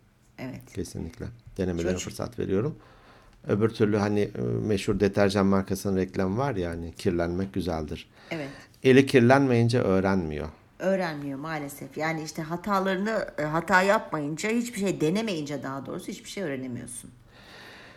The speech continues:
Speaker 2: Şöyle bir kavram vardır hani, riskten kaç. Bazı insanlar riskten o kadar kaçıyor ve o kadar hijyenik bir ortam oluşturmaya çalışıyor ki
Speaker 1: Evet.
Speaker 2: kendisi için,
Speaker 1: Evet.
Speaker 2: sevdikleri için.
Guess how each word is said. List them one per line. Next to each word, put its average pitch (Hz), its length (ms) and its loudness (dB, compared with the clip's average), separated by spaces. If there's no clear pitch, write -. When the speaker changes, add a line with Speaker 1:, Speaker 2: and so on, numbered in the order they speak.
Speaker 2:
Şöyle 190 420 4
bir 185 40 0
kavram 160 460 6
vardır 95 300 6
hani, 87 280 2
riskten 139 680 2
kaç. 107 340 -2
Bazı 127 300 4
insanlar 135 520 0
riskten 120 360 -2
o - 120 -2
kadar 139 300 2
kaçıyor 107 440 -2
ve - 60 -2
o - 120 -6
kadar 123 280 -2
hijyenik 117 680 0
bir 110 80 0
ortam 101 400 0
oluşturmaya 87 580 -4
çalışıyor 143 520 -2
ki - 120 -6
Speaker 1:
Evet. 76 120 -10
Speaker 2:
kendisi 87 540 -2
için, 82 400 -6
Speaker 1:
Evet. - 100 -8
Speaker 2:
sevdikleri - 580 -4
için. 131 340 -4